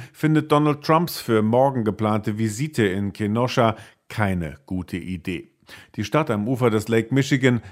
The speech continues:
ist seit Tagen Schauplatz von Unruhen und Ausschreitungen. Anlass waren die Polizeischüsse auf den neunundzwanzigjährigen Schwarzen Jacob Blake.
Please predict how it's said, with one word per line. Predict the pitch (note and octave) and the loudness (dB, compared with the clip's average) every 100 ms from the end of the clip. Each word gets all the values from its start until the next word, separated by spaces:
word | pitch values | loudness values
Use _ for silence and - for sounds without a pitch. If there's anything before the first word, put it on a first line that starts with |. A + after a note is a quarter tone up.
| - | -10
ist | B2 - | -8 0
seit | C3 C3 | 0 2
Tagen | D3 C3 G#2+ G#2 | 0 2 0 -4
Schauplatz | - C3 C3+ A#2+ G#2+ | 0 0 2 -2 -4
von | - B2 | -2 -4
Unruhen | - D#3+ D3 A2 G2+ G#2 | 0 0 2 2 2 0
und | A2+ G#2+ - | 0 -2 -2
Ausschreitungen. | A#2 A2+ - G#2 A2+ B2 A#2+ A2+ G#2 F#2 | -4 -2 -6 -2 0 0 0 0 -4 -20
Anlass | - A#2 A#2+ A2 - | -8 -4 0 0 -2
waren | G#2 G#2 A2 | -2 0 0
die | A2 | -2
Polizeischüsse | A2+ A2+ A2 B2+ C3 - A#2 G2 G#2 | 0 -2 0 2 2 2 -2 0 -2
auf | F#2 | -2
den | - G2+ G2+ | -4 -4 -2
neunundzwanzigjährigen | G#2+ A2 G2+ G2 F#2 G2+ G2+ G#2 G2 G#2 | -2 -2 -4 -6 -8 -10 -6 -4 -4 -6
Schwarzen | - G2 F#2+ F2 G2+ F#2+ | -8 -4 -4 -4 -8 -8
Jacob | F2+ F#2 - G2+ - - | -6 -8 -6 -10 -10 -20
Blake. | F#2 G2 F#2+ - | -10 -8 -8 -10